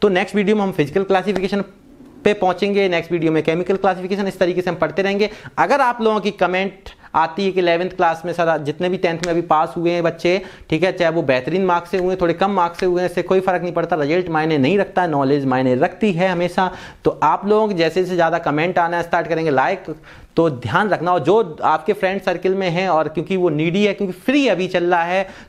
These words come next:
तो आप लोग क्या कर सकते हैं, उन्हें share भी कर सकते हैं। अगर किसी की आप मदद करेंगे, जब मैं आपको नहीं देख पा रहा हूँ कि कौन आप, मेरे को पढ़ रहा है, जब मैं आपकी मदद करने को तैयार हूँ, तो आप क्यों नहीं?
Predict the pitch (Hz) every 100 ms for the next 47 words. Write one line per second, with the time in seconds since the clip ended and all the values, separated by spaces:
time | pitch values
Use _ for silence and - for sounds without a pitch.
0 | - - 165 180 190 190 190 180 180 170
1 | 175 - 175 156 - 180 208 214 196 -
2 | 180 185 175 170 175 160 180 175 156 131
3 | 160 185 175 175 165 147 180 214 190 185
4 | 196 185 165 180 170 170 160 165 180 170
5 | 156 165 165 160 165 147 151 160 160 147
6 | 123 110 90 - - - - 143 175 214
7 | 214 208 180 190 190 185 180 175 151 160
8 | 156 160 160 - 131 127 - 101 98